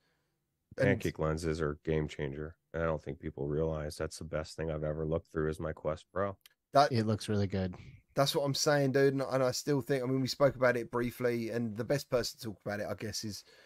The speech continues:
Speaker 1: is, um, is Brad. But I try, I try and explain to people, they go, "Yeah, but P S V R two's four K." And I'm like, "Well, it's not. It's, it's two K per eye." But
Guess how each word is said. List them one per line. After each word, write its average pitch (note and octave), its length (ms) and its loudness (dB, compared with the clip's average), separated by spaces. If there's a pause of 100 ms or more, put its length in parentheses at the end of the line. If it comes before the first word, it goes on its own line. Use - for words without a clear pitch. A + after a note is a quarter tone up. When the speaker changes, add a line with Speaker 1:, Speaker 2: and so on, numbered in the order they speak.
(140)
Speaker 1:
is, A2+ 300 2
um, G2 400 0 (380)
is B2 120 0
Brad. G#2+ 460 0
But A2+ 200 4 (680)
I C3 60 4
try, D3 260 8
I C3 60 6
try E3 260 12
and B2 80 6
explain C3+ 360 6
to - 80 -4
people, A#2+ 340 6
they B2+ 160 10
go, B2 140 6
"Yeah, F3+ 180 4
but E3 180 -8
P F#3+ 100 -2
S E3+ 120 -4
V D#3+ 80 0
R C#3+ 80 2
two's D#3 200 0
four B2 260 0
K." A2+ 420 0 (540)
And C3 80 0
I'm C3+ 60 2
like, C3+ 140 2
"Well, B2 80 -4
it's - 160 -8
not. B2 240 2 (480)
It's, - 220 -12
it's - 180 -6
two D3+ 180 4
K A2+ 200 0
per G2 320 0
eye." G2+ 220 -6 (380)
But C#3+ 120 0